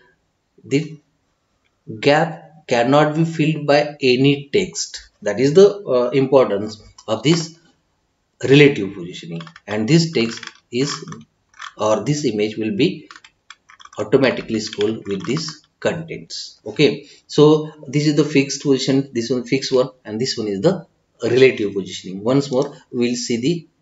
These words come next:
source code here. See here, its source code, position fixed for this paragraph, and for this heading level one, that is called to, for the image, its position is relative,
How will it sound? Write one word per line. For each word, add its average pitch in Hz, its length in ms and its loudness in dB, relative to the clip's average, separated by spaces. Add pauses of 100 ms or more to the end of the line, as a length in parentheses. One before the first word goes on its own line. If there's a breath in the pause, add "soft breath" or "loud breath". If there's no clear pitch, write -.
(600)
source 120 480 2
code 107 220 -2
here. 110 340 -6 (1700)
See - 180 -10
here, 110 280 -2
its 110 240 -6
source 107 320 -2
code, 107 240 -2 (800 soft breath)
position 120 600 0
fixed - 600 -4
for 113 420 0
this 139 200 -4
paragraph, 95 500 -4 (320 soft breath)
and 151 440 -4
for 127 280 0
this 160 400 0 (120)
heading 123 300 0
level 117 280 0
one, 101 340 -4 (240)
that - 200 -10
is 165 160 -8
called 104 320 -4
to, 101 80 -10
for 98 260 -6
the 110 180 -6
image, 95 260 -8 (340 loud breath)
its 127 160 -4
position 117 520 -4
is 131 200 -8 (120)
relative, 104 500 -2